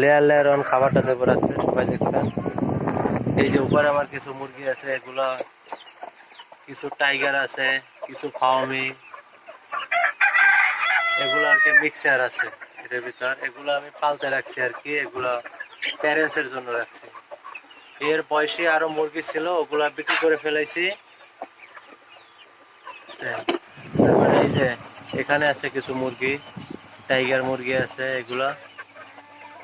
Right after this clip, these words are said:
এগুলা কিছু ক্রসও আছে আর কি, অরিজিনাল টাইগার কিছু ক্রস। এই যে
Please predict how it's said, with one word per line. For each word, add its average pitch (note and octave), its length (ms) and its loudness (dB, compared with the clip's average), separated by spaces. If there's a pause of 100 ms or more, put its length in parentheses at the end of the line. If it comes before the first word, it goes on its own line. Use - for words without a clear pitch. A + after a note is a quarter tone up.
(640)
এগুলা C3 260 -2 (1080)
কিছু - 160 -14 (120)
ক্রসও E3+ 400 0 (100)
আছে C#3 140 -2 (100)
আর B2 140 0
কি, C#3 100 -2 (120)
অরিজিনাল C3+ 420 -2
টাইগার C3 340 0
কিছু - 140 -16 (100)
ক্রস। C3 360 -4 (2000)
এই B2 80 -2 (100)
যে B2+ 100 -4